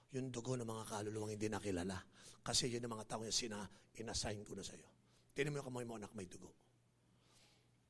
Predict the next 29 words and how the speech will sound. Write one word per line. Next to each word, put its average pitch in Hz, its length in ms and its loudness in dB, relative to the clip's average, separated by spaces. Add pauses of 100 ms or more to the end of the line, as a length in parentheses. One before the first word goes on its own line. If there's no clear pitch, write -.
(560)
Bago 151 240 -2
kayo 139 240 2
umuwi 135 160 0
sa - 80 2
langit, 123 320 -4 (800)
tanggalin 113 400 6
mo 117 80 8
yung 107 80 2
dugo 101 240 8
na 92 80 6
yun. 101 160 -2 (800)
Bakit? 123 360 8 (440)
Yung 110 160 4
dugo 107 240 6
na 107 80 4
ni 98 160 2
Jesus 92 320 2
ang 101 80 -2
naghugas 95 400 0
sa - 80 0
mga 90 240 -2
kaluluwa 78 400 0
na 65 80 -12
yun. - 140 -16 (1400)
Amen. 113 240 0
Sino 143 240 2
sa 151 80 2
inyo 135 160 2
ready 120 400 8